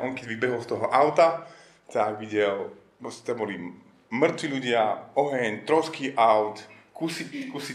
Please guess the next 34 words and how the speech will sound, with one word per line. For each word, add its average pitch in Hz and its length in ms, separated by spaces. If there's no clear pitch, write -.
tiel, 107 400
krv, 135 560
krík, 143 340
chaos. 131 400
A 120 100
on 156 140
hovorí 151 240
v - 80
tom 117 80
videu, 123 400
že 113 380
toto 135 240
úplne 139 340
ho 110 80
premohlo, 104 460
že - 80
to 123 80
bola 123 160
jeho 113 100
prvá 151 220
taká 123 240
väč-, 139 180
väčšia 135 320
akcia, 123 600
to 117 80
bol, 117 80
myslím, 135 180
to 120 160
bolo 110 160
v 107 140
Iraku. 147 320
A 123 160
potom 190 200
povedal, 160 480